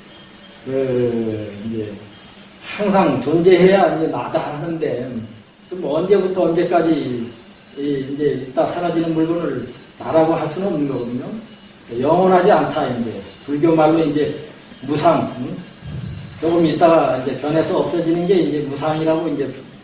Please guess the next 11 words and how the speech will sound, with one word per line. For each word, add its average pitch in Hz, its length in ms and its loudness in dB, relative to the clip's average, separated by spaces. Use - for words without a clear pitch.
불교에서 147 460 0
이제 139 180 -4
제일 - 380 -8
먼저 151 280 -2
강조하는 151 760 -2
용어가 156 500 0
이제 147 340 0
재행무상이에요. 135 880 2
이것을 185 460 4
이해를 180 320 8
못하니까 175 920 -2